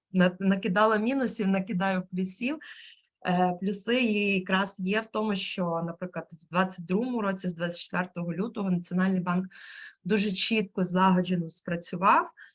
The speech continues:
Е, с-, хоча звичайному споживачу спочатку виглядало купа, ем, негараздів, купа заборон, нічого не можна, знімати гроші не можна, валюту не можна, купити валюту не можна, і це, м,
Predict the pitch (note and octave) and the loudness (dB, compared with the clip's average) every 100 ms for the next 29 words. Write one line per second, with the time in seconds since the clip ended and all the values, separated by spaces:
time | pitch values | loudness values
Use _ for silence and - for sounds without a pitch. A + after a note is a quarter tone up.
0 | _ - _ - F3+ F3 E3+ - - E3+ | _ -20 _ -4 -2 0 -2 -6 -14 -20
1 | - - - - F#3+ A3 G3+ F3 D#3+ F3+ | -20 -20 -10 -4 0 4 6 6 2 -2
2 | F#3 G#3+ F#3 F3 - F3+ F#3 F3+ - F#3 | 0 2 4 2 -2 -4 -2 -2 -2 -4
3 | - - E3+ - F3 F3+ F3+ F3 F3+ D#3+ | -6 -6 -6 -6 -4 0 0 0 0 0
4 | E3 D#3+ E3+ E3 - E3+ _ _ _ - | -2 -4 -6 -12 -14 -20 _ _ _ -10
5 | F#3 - E3+ E3 D#3+ D#3+ - - - - | -8 0 2 4 2 -2 -10 -14 -8 -2
6 | E3+ E3 E3+ E3+ E3 E3+ F3 - - D#3+ | 0 0 0 -2 -2 -6 -8 -10 -10 -12
7 | _ _ _ _ F#3+ G3 G#3+ G3+ G#3 G3 | _ _ _ _ 4 6 6 6 6 6
8 | F#3+ F3 F#3 F3 F#3 F#3 F#3 F#3 F3 F3+ | 4 2 -2 -2 -4 0 2 2 2 2
9 | F#3 G3 F#3 F3 F3+ G3+ F#3 F3+ F3+ F#3+ | 4 6 6 4 0 0 2 2 4 2
10 | F3+ F3 E3+ F#3 F3+ F3 F3 F3 F3+ F3+ | 2 0 -2 0 0 0 -2 -4 -2 -2
11 | - F#3 F#3 F3+ F3+ F3 E3+ F3+ F3+ F3+ | 0 2 4 4 2 0 0 0 0 -2
12 | E3+ F3 F3 F3+ F3+ E3 - - - - | 0 2 4 2 0 -4 -8 -20 -20 -20
13 | _ - F3+ G3 F#3+ F3 F#3 F#3+ F#3 F3+ | _ -6 0 2 2 2 4 2 0 0
14 | F3 F3 F3+ F3+ E3 D#3+ F#3+ F3+ E3+ E3+ | 2 2 2 0 -6 -4 0 2 0 -4
15 | D3+ | -10